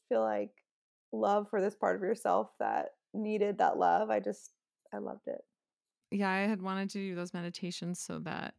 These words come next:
Speaker 2: women could process, right, their emotions in a different way,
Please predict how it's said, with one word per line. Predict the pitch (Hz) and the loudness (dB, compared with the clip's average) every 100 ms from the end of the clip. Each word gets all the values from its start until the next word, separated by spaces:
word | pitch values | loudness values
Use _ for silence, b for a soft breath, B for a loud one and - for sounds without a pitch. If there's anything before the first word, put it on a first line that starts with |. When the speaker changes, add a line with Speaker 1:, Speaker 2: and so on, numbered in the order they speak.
| _ _ | _ _
Speaker 2:
women | 185 180 170 | -6 -4 -4
could | - - | -6 -10
process, | - 139 - 156 160 - - _ _ - | -8 -8 -6 -8 -6 -6 -8 _ _ -6
right, | 156 - - | -4 -4 -4
their | 151 151 - | -4 -4 -4
emotions | 165 156 - 156 | -4 -4 -6 -6
in | 170 | -6
a | 151 | -6
different | - - | -6 -10
way, | - 82 160 180 | -8 -8 -8 -8